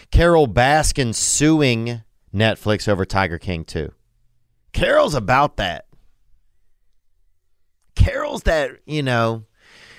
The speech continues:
she's such that, she's like such a, ti-, she's like the K-,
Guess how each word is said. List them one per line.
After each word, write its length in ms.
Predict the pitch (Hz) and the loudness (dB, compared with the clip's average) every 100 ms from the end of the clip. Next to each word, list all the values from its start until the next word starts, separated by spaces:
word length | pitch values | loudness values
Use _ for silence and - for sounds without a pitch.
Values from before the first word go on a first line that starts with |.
| _ | _
she's 300 | - 214 208 | -10 -6 -4
such 300 | - 208 - | -2 -2 0
that, 240 | 196 139 | 0 0
she's 260 | - 185 156 | -4 -4 -2
like 140 | 165 | -2
such 260 | - 214 - | 0 -2 -4
a, 60 | |
ti-, 320 | 143 - 139 110 | -2 0 0 -4
she's 200 | 180 160 | -6 -4
like 160 | 180 | -2
the 140 | 156 117 | -2 -4
K-, 220 | - | -8